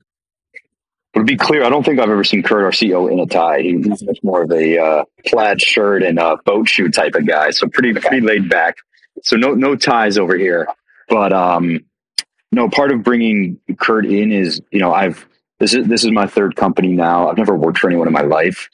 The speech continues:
Speaker 1: Um, and I love kind of taking an idea fr-, from an idea to reality and, and starting to scale that.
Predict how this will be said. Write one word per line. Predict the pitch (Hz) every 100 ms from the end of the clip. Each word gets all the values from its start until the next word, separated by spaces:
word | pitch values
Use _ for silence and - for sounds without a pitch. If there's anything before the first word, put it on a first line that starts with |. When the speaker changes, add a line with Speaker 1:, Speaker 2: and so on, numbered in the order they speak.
| - _ _ -
Speaker 1:
Um, | 78 80 76 76 73 - _
and | - 92
I | 85
love | 90 98 95 87 - - -
kind | 92 92 - _ - 104
of | -
taking | 113 110 98
an |
idea | 85 76 95 95 101 -
fr-, | - -
from | 123
an | 113
idea | 104 95 113 104
to | 104
reality | 92 85 90 92 92
and, | 85 82
and | 85 82 73 -
starting | - 92 85
to | -
scale | - 80 85
that. | 101 123